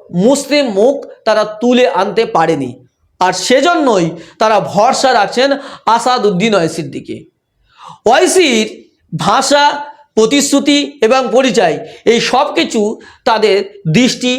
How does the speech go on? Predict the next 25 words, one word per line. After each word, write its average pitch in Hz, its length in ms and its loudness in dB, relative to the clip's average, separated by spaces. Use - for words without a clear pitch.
আকর্ষণ 202 560 0
করেছে। 120 340 -6
আর 175 100 0
সেজন্যই 247 720 0
এবার 214 380 2
তারা 180 180 0
মিমের 208 340 0
দিকে 185 260 0
আরও 196 260 2
বেশি 190 260 0
ঝুঁকছে। 131 380 -10
আসন্ন 330 440 0
ভোট 294 180 4
যুদ্ধে 214 320 2
যে 185 140 2
বিধানসভা 262 600 0
নির্বাচন, 202 640 0
সেখানে 269 400 0
মিম 311 300 2
কত 254 280 -2
আসনে 254 320 2
প্রার্থী 185 380 0
দিতে 135 200 -6
পারে? 113 200 -8
এখনও 359 320 2